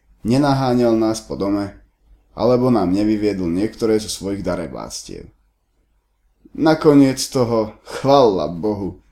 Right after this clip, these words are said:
vyrástol. Rafael sa zamyslel, či sa mu to niekedy podarí.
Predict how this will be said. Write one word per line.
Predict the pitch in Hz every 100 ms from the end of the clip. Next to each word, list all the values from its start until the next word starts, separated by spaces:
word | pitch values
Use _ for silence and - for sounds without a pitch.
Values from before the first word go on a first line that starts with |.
| _
vyrástol. | 78 92 90 82 85 - - - _ _ _ _ _ _ _ _ _ _ _ _ _ _ _ _ _ _ _ _ _ _ _ _
Rafael | - 117 - 147 143
sa | 143 120
zamyslel, | 120 113 90 - 64 50 - _ _ _ _ _ _ _ _ _ _ _ _ _ -
či |
sa | 139 139
mu | 131 120
to |
niekedy | 113 110 107 95
podarí. | 82 - 76 53 50 50